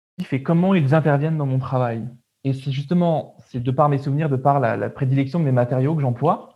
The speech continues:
des, des, que ce soit des matériaux médicaux ou des matériaux très fragiles. J'emploie souvent des pièces en verre, des perles, ou au contraire extrêmement dures ou malléables. Genre, j'emploie beaucoup d'aciers chirurgicaux, j'emploie beaucoup de, de, de cuir aussi.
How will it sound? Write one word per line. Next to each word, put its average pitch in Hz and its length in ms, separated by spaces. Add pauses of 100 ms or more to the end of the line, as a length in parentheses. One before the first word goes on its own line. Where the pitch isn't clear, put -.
(380)
des, 131 100 (120)
des, 123 280 (240)
que - 100
ce 123 60
soit 135 100
des 123 120
matériaux 117 460
médicaux 120 380
ou 180 100
des 135 100
matériaux 135 340
très 190 160
fragiles. 170 480 (400)
J'emploie 131 260
souvent 147 480
des 127 260
pièces 135 280
en 131 120
verre, 139 320
des 131 100
perles, 151 440 (460)
ou 147 100
au 147 60
contraire 160 440 (440)
extrêmement 156 440
dures 165 200
ou 170 40
malléables. 156 600 (160)
Genre, 120 140
j'emploie 123 260
beaucoup 127 260
d'aciers 135 280
chirurgicaux, 170 840 (320)
j'emploie 131 320
beaucoup 135 320
de, 117 640
de, 120 240
de 113 140
cuir 135 420
aussi. 175 480